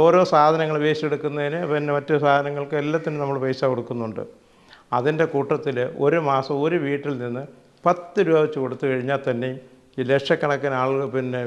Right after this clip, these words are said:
ഒരു രൂപ വരും. അതുകൊണ്ട് ഇതിനെല്ലാം സുഖമായിട്ട് മാനേജ് ചെയ്യാൻ സാധിക്കും. പിന്നെ രണ്ട്, ഇവർ ഇതിനെ വന്ധീകരണമെന്ന് പറയുന്നു. അപ്പോൾ ഈ വന്ധീകരണം എവിടെയാണ്? ഇപ്പോൾ ഇവിടെ തന്നെ ഇവിടെ പിന്നെ ഞാൻ എൻ്റെ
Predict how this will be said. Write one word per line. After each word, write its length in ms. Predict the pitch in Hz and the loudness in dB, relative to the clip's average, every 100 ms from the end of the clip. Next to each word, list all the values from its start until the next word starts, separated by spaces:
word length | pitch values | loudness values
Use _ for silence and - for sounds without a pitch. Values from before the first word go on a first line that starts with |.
| 123 | -2
ഒരു 160 | 123 123 120 | 0 0 4
രൂപ 120 | 127 123 117 | 6 6 4
വരും. 180 | 101 - - _ _ _ _ - 127 | -2 -12 -20 _ _ _ _ -6 0
അതുകൊണ്ട് 360 | 147 139 135 156 160 | 4 2 2 0 0
ഇതിനെല്ലാം 440 | 135 139 135 143 147 | -2 0 2 2 0
സുഖമായിട്ട് 480 | - 139 139 143 139 131 | -2 0 0 0 -2 -2
മാനേജ് 260 | 131 139 | 0 -2
ചെയ്യാൻ 160 | 131 127 131 | -2 -2 -2
സാധിക്കും. 400 | 117 110 113 - _ _ _ _ _ _ | -4 -4 -14 -20 _ _ _ _ _ _
പിന്നെ 200 | 131 131 135 | -6 0 0
രണ്ട്, 220 | 139 123 - - - _ _ _ _ _ _ _ _ _ - - - _ 139 | 0 -4 -6 -14 -20 _ _ _ _ _ _ _ _ _ -20 -20 -20 _ 0
ഇവർ 160 | 143 151 151 160 139 | 4 6 4 2 0
ഇതിനെ 220 | 139 143 139 | 2 2 4
വന്ധീകരണമെന്ന് 680 | 147 165 196 190 175 170 156 | 2 4 4 4 2 -2 -2
പറയുന്നു. 360 | 127 120 107 104 135 _ _ _ _ _ _ _ _ _ | -2 -2 -4 -10 -16 _ _ _ _ _ _ _ _ _
അപ്പോൾ 160 | 131 139 139 | -2 0 2
ഈ 40 | 139 131 | 0 0
വന്ധീകരണം 440 | 147 180 180 175 | 2 2 2 2
എവിടെയാണ്? 380 | 165 165 156 143 143 - - | 2 2 2 -2 -10 -14 -6
ഇപ്പോൾ 140 | 135 143 | 0 2
ഇവിടെ 140 | 156 160 | 2 0
തന്നെ 160 | 160 165 | -2 0
ഇവിടെ 160 | 160 160 151 | 2 2 4
പിന്നെ 300 | 147 143 139 139 | 2 2 0 2
ഞാൻ 100 | 143 | 2
എൻ്റെ 140 | 143 | 2